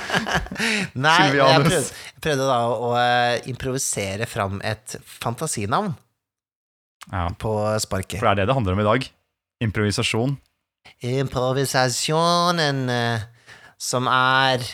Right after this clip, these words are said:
Speaker 1: eh,
Speaker 2: <laughs>
Speaker 1: ofte, eh, litt sånn baug, rett og slett. Nå er det vanskelig for folk. Så det, det er jo noe å snakke om.
Speaker 2: Det er jo et tema som ble foreslått, eh, faktisk.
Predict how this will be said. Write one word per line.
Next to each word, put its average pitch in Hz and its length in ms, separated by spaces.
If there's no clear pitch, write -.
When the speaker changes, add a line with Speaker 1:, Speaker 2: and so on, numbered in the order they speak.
Speaker 1:
eh, 117 640
Speaker 2:
<laughs> - 560
Speaker 1:
ofte, - 400
eh, 139 1200
litt 160 240
sånn 131 240
baug, 113 560
rett 113 220
og 113 80
slett. 117 320
Nå 123 160
er 127 80
det 131 100
vanskelig 117 600
for 117 100
folk. - 380
Så - 140
det, 175 160
det 180 100
er 120 220
jo 113 160
noe 113 160
å 113 80
snakke 98 240
om. 90 60
Speaker 2:
Det 139 100
er 127 80
jo 156 80
et 208 180
tema 113 240
som 139 120
ble 147 80
foreslått, 117 880
eh, 156 260
faktisk. - 540